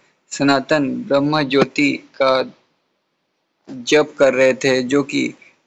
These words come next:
इनका उपास्य देव सत्य स्वरूप वाला परमात्मा ईश्वर श्री कृष्ण ही थे। इन्हीं का जाप ये करते थे। ये श्री कृष्ण कारणों के भी कारण स्वरूप और संपूर्ण मंगलों के भी मंगल थे।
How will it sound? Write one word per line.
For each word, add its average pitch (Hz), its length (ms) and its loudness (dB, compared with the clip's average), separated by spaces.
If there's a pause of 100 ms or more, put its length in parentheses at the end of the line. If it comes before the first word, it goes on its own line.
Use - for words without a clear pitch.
इनका 147 440 2
उपास्य 147 720 -2
देव 135 260 0
सत्य 139 400 -2
स्वरूप 135 380 -2
वाला 127 240 0
परमात्मा 127 680 0
ईश्वर 127 360 0
श्री 127 280 -2
कृष्ण 139 320 -4
ही 139 220 0
थे। 123 140 -2 (500)
इन्हीं 156 240 0
का 156 160 0
जाप 143 320 0
ये 143 160 0
करते 143 400 0
थे। 131 300 -4 (340)
ये 143 180 2
श्री 147 200 0
कृष्ण 151 320 -2
कारणों 147 400 0
के 156 180 -2
भी 151 120 -2
कारण 147 320 2
स्वरूप 143 380 -2
और 139 140 2
संपूर्ण 151 440 -4
मंगलों 139 420 0
के 143 160 0
भी 143 120 -2
मंगल 135 360 2
थे। 143 260 -2